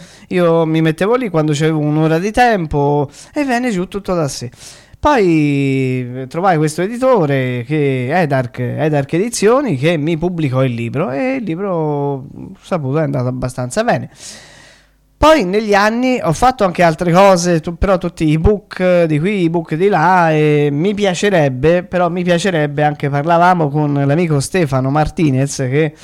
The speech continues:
eh, voi sapete e sentite spesso su Radio Cri con la rubrica del cinema, lui diceva, "Ma, ma gli ho fatto leggere il libro, insomma, gli ho fatto vedere un, un attimino", e mi ha detto, "Ma perché non ne fai un altro? Cioè, perché ti sei interrotto?" Perché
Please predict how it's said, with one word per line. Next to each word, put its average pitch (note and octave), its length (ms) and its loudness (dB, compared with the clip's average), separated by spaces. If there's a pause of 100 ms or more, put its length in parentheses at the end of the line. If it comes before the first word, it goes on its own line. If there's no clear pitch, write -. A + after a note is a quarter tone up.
(420)
eh, A#2+ 440 0
voi C3 320 2
sapete C3 480 0
e C3 160 0
sentite C3+ 580 -2
spesso C3+ 460 -2
su B2 160 -4
Radio B2+ 280 0
Cri C#3+ 320 0 (400)
con C3 140 -4
la C3 100 2
rubrica D3 280 2
del G3+ 160 0
cinema, F3+ 400 -2
lui F#3+ 160 -2
diceva, F#3 360 -4
"Ma, F#3 180 -14
ma E3+ 100 -10
gli D#3 80 -6
ho C#3+ 40 -6
fatto C#3+ 300 -2
leggere C#3 380 0
il D3 40 -2
libro, C#3 220 -2
insomma, C3 280 -4
gli C3 80 -2
ho B2+ 40 -2
fatto C3 260 -4
vedere C#3 200 0
un, C#3 180 -4
un C#3+ 140 -6
attimino", C#3 640 -4 (420)
e C3+ 140 -6
mi C#3 40 -2
ha C#3 40 0
detto, D3 160 -2
"Ma C4+ 80 -2
perché C4+ 320 -8
non D#3+ 180 -2
ne C#3+ 120 0
fai C#3+ 260 0
un C#3 100 0
altro? A#2+ 480 -6
Cioè, F#3 160 -6
perché A#3 240 -6
ti D3 140 -8
sei C#3 160 -4
interrotto?" B2+ 500 -8
Perché A3+ 320 -10